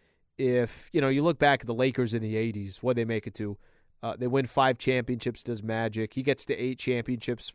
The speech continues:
eight finals appearances with Kareem. LeBron goes six and, or I'm sorry, um, the, uh, Michael Jordan goes six and oh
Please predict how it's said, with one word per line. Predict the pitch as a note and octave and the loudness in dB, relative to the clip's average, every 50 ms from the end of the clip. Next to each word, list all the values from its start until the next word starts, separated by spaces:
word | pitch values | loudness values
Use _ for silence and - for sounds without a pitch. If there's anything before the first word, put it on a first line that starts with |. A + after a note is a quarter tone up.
| - - | -6 -6
eight | C3+ C3 - | -6 -4 -2
finals | - B2 B2 B2 A#2 A2 - | -2 -2 0 0 -2 -4 -6
appearances | A2 - A#2+ A#2+ A#2+ A2+ - A#2+ A2 G#2 | -4 -2 -2 0 0 -2 -4 -6 -4 -4
with | A2+ A#2+ A#2 - | -4 -6 -6 -6
Kareem. | - B2 A2 A2 A2+ A#2 A#2 A#2+ A#2+ A#2+ A#2 - _ _ _ _ _ _ _ - | -8 -8 -6 -6 -4 -4 -4 -4 -4 -4 -6 -10 _ _ _ _ _ _ _ -4
LeBron | B2+ A#2+ A2 C#3 C#3 C3+ C3+ C3+ B2+ | -2 0 4 4 6 6 4 4 2
goes | C3 B2 A#2 | 2 2 2
six | - - - - D3+ - - - | 0 0 0 0 0 0 0 0
and, | C#3+ C3+ C3+ | 0 0 0
or | C3 - C3+ C3 B2 | 0 2 4 4 4
I'm | A#2 G#2+ | 4 2
sorry, | - - A#2+ A2 G#2+ G#2 G2+ - _ _ _ _ _ _ _ - | 0 0 0 2 0 0 -4 -6 _ _ _ _ _ _ _ -4
um, | B2+ A#2+ A#2+ A#2 A#2 A#2 A2+ A2+ A2+ A2+ A2+ A2+ A2+ A#2+ - - _ _ _ _ _ _ - - _ - | 0 2 4 4 4 4 4 2 2 0 -2 -4 -8 -10 -12 -14 _ _ _ _ _ _ -20 -20 _ -14
the, | C#3+ B2 A2+ A#2+ B2+ B2 B2 B2 B2 B2 B2 A#2+ | -14 -10 -4 -2 0 2 2 2 2 2 2 2
uh, | A#2 A#2 A2+ A2+ A2+ A2 A2 A2 A2 A2 A2 F#2+ - - _ _ - - - C#3 | 2 2 2 0 0 0 0 0 0 -2 -2 -4 -6 -10 _ _ -16 -14 -8 -2
Michael | C3+ C#3 C#3+ C3+ C#3 C3 | 2 2 4 4 2 2
Jordan | A#2+ C3 C3+ C3+ C3 B2+ | 4 4 4 4 4 2
goes | B2 A#2+ A2+ - | 2 0 0 -2
six | - - - F3 E3 - - - | -4 -2 -2 -2 -2 -2 0 0
and | D3+ C3+ B2+ | 0 2 4
oh | C3 C3 C3 B2 A#2 A#2 A2+ | 4 4 6 4 4 2 0